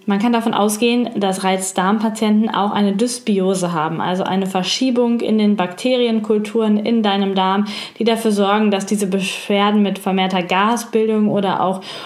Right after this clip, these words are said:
unzureichender Verdauung überhaupt auftreten.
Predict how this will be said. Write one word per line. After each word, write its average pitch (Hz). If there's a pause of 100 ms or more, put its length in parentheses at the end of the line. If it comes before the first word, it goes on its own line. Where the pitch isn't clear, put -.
(120)
unzureichender 202
Verdauung 190
überhaupt 185
auftreten. 156